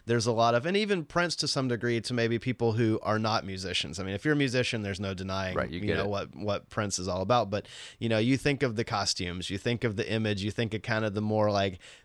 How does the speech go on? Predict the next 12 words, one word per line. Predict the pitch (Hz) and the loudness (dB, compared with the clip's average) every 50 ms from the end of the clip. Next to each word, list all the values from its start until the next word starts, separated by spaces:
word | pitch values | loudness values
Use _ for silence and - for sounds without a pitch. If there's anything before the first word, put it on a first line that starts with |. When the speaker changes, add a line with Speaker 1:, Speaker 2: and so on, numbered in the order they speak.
| _ 101 | _ -2
Speaker 1:
visual | 107 107 147 143 135 131 139 123 - | 2 4 4 4 4 2 2 2 2
aspects | - 98 107 107 - - - 113 104 - - | 0 0 0 0 0 0 0 0 0 0 -2
of | 120 104 | -2 -2
the | 98 107 71 | -2 -2 -2
M | 104 113 113 | 0 -2 -2
T | - - 113 101 | -2 -2 -2 -2
V | 101 110 113 92 | 0 0 0 2
era | 78 101 104 101 101 101 101 60 | 2 2 2 2 2 2 2 0
and | 76 101 101 101 - | 0 -2 -2 -2 -2
sort | - 120 110 110 | 0 0 0 0
of | 98 | 2
that | 104 101 95 - | 2 2 0 0